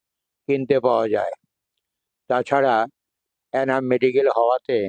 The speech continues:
এই সাভারের থানা রোড অত্যন্ত জনকোলাহল থাকে। এই জন্য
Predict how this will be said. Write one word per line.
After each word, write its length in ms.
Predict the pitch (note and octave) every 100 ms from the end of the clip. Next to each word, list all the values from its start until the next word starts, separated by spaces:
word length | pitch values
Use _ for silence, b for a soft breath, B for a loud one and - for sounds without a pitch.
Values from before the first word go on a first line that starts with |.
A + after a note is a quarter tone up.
| - _ _ _ _ -
এই 160 | A#2+ B2
সাভারের 500 | - B2 B2+ C3+ C3+
থানা 300 | - C3 B2+
রোড 240 | B2 A2+ - _ _ _ _ -
অত্যন্ত 520 | A#2 - C#3 C3+ C3+ C3+ A#2 C3 D3+ _ _ _ _ _ _ _ A2+ - A#2+ A2+
জনকোলাহল 840 | C3 C3 C3+ C3+ C#3 B2+ A2+ B2 A#2+
থাকে। 320 | B2 B2+ C3+ C#3+ - _ _ _ _ _
এই 160 | A#2+ A#2+
জন্য 240 | B2+ C3+